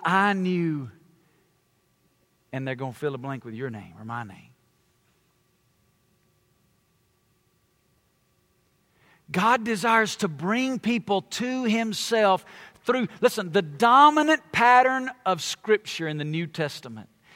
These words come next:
is God drawing people to Himself through relationships. Let me give you some examples. Just look on the screen. I'm gonna run through 'em fast.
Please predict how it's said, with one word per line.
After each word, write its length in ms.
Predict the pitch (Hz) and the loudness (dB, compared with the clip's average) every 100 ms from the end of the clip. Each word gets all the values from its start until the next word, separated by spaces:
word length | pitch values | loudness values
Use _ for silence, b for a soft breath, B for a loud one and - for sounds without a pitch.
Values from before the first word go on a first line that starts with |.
| b b | b b
is 220 | 170 151 | -4 -4
God 280 | 127 165 151 | 0 0 -2
drawing 440 | 117 151 175 190 | -2 -2 -2 -4
people 320 | - 190 190 190 | -6 -6 -6 -10
to 160 | 185 | -6
Himself 440 | 190 170 - 147 - | -8 -6 -4 -4 -6
through 120 | 151 | -10
relationships. 540 | 135 139 131 117 131 | -4 -4 -6 -12 -10
Let 80 | 151 | -8
me 60 | 165 | -6
give 120 | 175 | -6
you 60 | |
some 160 | 170 170 | -6 -10
examples. 400 | 151 147 127 107 | -6 -6 -6 -8
Just 160 | 127 160 | -12 -10
look 160 | 170 | -8
on 80 | 180 | -8
the 80 | 175 | -8
screen. 280 | - 190 185 | -6 -6 -4
I'm 120 | 156 | -6
gonna 120 | 143 | -4
run 220 | 147 175 | -4 -2
through 140 | 165 175 | -2 -4
'em 100 | 165 | -2
fast. 500 | 151 123 95 - | -2 -2 -6 -16